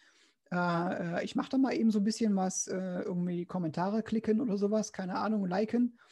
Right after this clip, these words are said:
Damit kann man vielleicht ein paar Euro machen, aber das kann man nicht substanziell irgendwie als, als Einkommensquelle halt dann sehen.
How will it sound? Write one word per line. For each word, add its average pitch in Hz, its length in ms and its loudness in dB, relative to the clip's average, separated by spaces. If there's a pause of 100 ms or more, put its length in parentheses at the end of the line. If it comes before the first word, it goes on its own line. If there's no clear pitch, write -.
(300)
Damit 185 200 -2
kann 180 120 4
man 220 100 4
vielleicht - 220 0
ein 180 60 -4
paar 190 200 -2
Euro 175 200 -2
machen, 180 280 -2
aber 180 140 -4
das 175 140 -6
kann 180 140 -6
man 170 120 -2
nicht 175 120 -4
substanziell 165 640 -4
irgendwie 160 380 -2
als, 202 260 -6
als - 180 -10
Einkommensquelle 208 680 -8
halt 208 160 -10
dann 196 120 -10
sehen. 208 240 -10